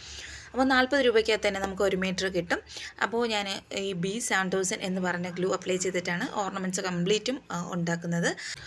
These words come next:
വളരെ സ്ട്രോങ് ആയിട്ടുള്ളൊരു ഗ്ലൂ ആണ്, പെട്ടെന്നൊന്നും ഇളകിപ്പോരില്ല. ആദ്യം നമുക്ക് പിങ്ക് കളർ സ്റ്റോൺ ആണ് വെക്കുന്നത്. ആ, അത് ഞാൻ ആ ഒരു ഫസ്റ്റ് ആ ഒരു ഡിസൈനിൽ തന്നെ ഇങ്ങനെ വെക്കുന്നുണ്ട്.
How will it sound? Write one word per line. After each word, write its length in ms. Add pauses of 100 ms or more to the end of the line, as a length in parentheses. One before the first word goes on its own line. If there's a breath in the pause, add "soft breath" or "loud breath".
(340 loud breath)
വളരെ 260
സ്ട്രോങ് 500
ആയിട്ടുള്ളൊരു 460
ഗ്ലൂ 320
ആണ്, 280
പെട്ടെന്നൊന്നും 560
ഇളകിപ്പോരില്ല. 680 (460 loud breath)
ആദ്യം 260
നമുക്ക് 300 (100)
പിങ്ക് 260
കളർ 140
സ്റ്റോൺ 300
ആണ് 200
വെക്കുന്നത്. 480 (420 loud breath)
ആ, 100
അത് 280
ഞാൻ 280
ആ 120
ഒരു 220
ഫസ്റ്റ് 500
ആ 140
ഒരു 220
ഡിസൈനിൽ 500 (120)
തന്നെ 140
ഇങ്ങനെ 160
വെക്കുന്നുണ്ട്. 560